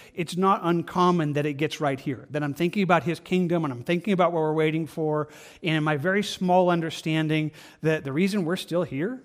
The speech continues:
the reason why heaven's not happening yet is 'cause God is still saving people. Uh, that He tells us in Peter, "God is not slow. He's not running behind.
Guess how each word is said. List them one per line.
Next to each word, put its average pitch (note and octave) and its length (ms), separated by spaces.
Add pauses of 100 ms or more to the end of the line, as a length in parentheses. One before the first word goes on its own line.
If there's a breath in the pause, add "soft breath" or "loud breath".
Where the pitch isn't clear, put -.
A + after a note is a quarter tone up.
(160)
the C#3 100
reason E3+ 260
why D#3+ 160
heaven's D#3 460
not E3 160
happening A3+ 460
yet C#4 220
is D#3+ 120
'cause D3 180
God C#3 180
is C3 80
still C3+ 180
saving B2 400
people. - 380 (400 loud breath)
Uh, D3 280
that D#3 100
He D3+ 80
tells D#3+ 300
us D3 100
in D3 100
Peter, D3+ 320
"God C#3 240
is D3 80
not G3 200
slow. F#3 560 (320 loud breath)
He's C#3 160
not E3 200
running G#3 280
behind. E3+ 640